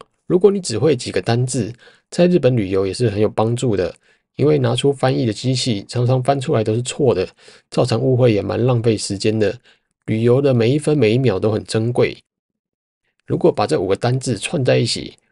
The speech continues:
会形成以下的故事。你猜那个人是不是混血儿？Half。抱歉，可以给一点提示吗？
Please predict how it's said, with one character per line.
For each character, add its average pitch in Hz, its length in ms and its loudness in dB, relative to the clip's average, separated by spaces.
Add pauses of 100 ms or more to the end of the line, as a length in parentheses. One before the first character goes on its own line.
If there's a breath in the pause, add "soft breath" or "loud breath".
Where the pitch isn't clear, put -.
(140)
会 127 260 0
形 113 280 -4
成 104 220 -6 (100)
以 98 100 -10
下 131 180 -2
的 110 80 0
故 131 180 -2
事。 - 280 -4 (1200)
你 113 140 -2
猜 175 260 -2
那 175 120 2
个 131 100 0
人 107 180 2
是 123 100 -4
不 127 80 -4
是 113 80 -2
混 120 220 0
血 98 240 -2
儿？ 95 240 2 (400)
Half。 139 800 -2 (960)
抱 123 140 0
歉， 123 200 0
可 110 120 -2
以 123 60 2
给 110 220 -2
一 113 60 -2
点 104 160 -2
提 98 200 -6
示 113 220 -2
吗？ 104 280 -2